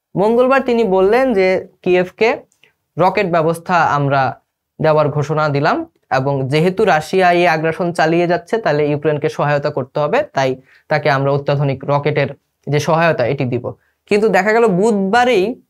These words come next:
জো বাইডেন কিন্তু তার কথা যেটি রয়েছে এটি প্রত্যাখ্যান করতে তিনি কিন্তু বাধ্য হলেন। কেন বাধ্য হলেন? কারণ যদি এই ঘটনাটি ঘটে তাহলে রাশিয়া কিন্তু আগে থেকেই হুমকি দিয়ে রেখেছে যে যারা যারা এই জায়গায় ইউক্রেনকে সহায়তা দিবে তাদের স-, সাথে কিন্তু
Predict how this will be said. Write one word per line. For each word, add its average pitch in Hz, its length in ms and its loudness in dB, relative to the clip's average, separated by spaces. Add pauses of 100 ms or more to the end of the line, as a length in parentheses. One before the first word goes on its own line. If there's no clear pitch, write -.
জো 175 160 0
বাইডেন 170 300 0
কিন্তু 180 220 -6
তার 165 240 0
কথা 147 300 -2
যেটি 160 200 -2
রয়েছে 135 300 -2
এটি 160 180 -2
প্রত্যাখ্যান 190 600 -2
করতে 143 240 -2
তিনি 139 200 -2
কিন্তু 135 220 -4
বাধ্য 147 400 0
হলেন। 120 220 -4 (340)
কেন 202 180 0
বাধ্য 196 280 0
হলেন? 233 220 2
কারণ 190 360 0
যদি 190 400 0 (580)
এই 202 180 2
ঘটনাটি 190 560 -2
ঘটে 160 320 -2
তাহলে 170 320 0
রাশিয়া 156 400 0
কিন্তু 214 420 -2 (220)
আগে 147 240 0
থেকেই 175 320 -2
হুমকি 180 320 0
দিয়ে 147 180 0
রেখেছে 127 380 -4 (340)
যে 143 200 -2
যারা 147 340 2
যারা 226 280 2
এই 196 320 0
জায়গায় 170 360 2
ইউক্রেনকে 175 440 -2
সহায়তা 151 400 -2
দিবে 135 240 -2
তাদের 151 240 0
স-, - 400 -8
সাথে 170 280 -2
কিন্তু 170 400 -4